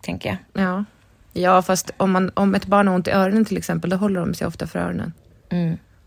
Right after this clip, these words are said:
Speaker 2: Det är inte så att
Speaker 1: Det är
Speaker 2: de
Speaker 1: inte alltid
Speaker 2: man
Speaker 1: helt lätt att veta.
Speaker 2: Nej, det är inte.
Speaker 1: Okej.
Speaker 2: Ja.
Speaker 1: Du får, du får ta ett eget beslut, annars har vi andra saker att prata om.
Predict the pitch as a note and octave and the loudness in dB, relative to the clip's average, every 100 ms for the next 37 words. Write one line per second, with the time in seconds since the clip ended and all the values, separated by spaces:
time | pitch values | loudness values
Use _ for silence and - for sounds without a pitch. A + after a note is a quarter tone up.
0 | _ - F#3+ - F#3 A#3 A#3+ A#3+ G#3+ F#3 | _ -6 -4 -4 2 4 6 6 6 4
1 | F#3+ F#3 F#3+ G3 F#3 F#3 - E3 E3 - | 2 2 -2 0 -2 -4 0 -2 -2 -10
2 | - F#3+ - - F#3+ - - - - - | -4 -4 -4 -2 -2 0 -4 -4 -18 -18
3 | - A3+ - - - _ _ _ _ _ | 2 2 4 -2 -2 _ _ _ _ _
4 | - - - - - - - - _ _ | -20 -20 -20 -20 -20 -20 -20 -20 _ _
5 | _ _ _ - - - - - - - | _ _ _ 0 2 2 -2 -8 -12 -16
6 | - - - A#3 G#3+ G#3 - - - B3 | -18 -10 2 4 4 0 -6 -14 -8 -4
7 | A#3 B3+ A3 G#3+ G#3 - - - A#3+ A#3+ | 2 6 6 6 2 0 -6 -4 -2 2
8 | A#3+ A3 - _ - A#3 A3 G#3 G3 - | 2 2 -2 _ 0 2 4 2 0 -2
9 | G3+ - F#3 F3+ - F#3+ F#3+ F#3 F#3+ F3+ | -2 2 2 2 -6 -4 -2 -2 0 0
10 | F3 F3+ - F3+ E3+ F3 - - - E3+ | 0 -2 -2 -2 -2 -2 -4 -6 -8 -8
11 | - | -8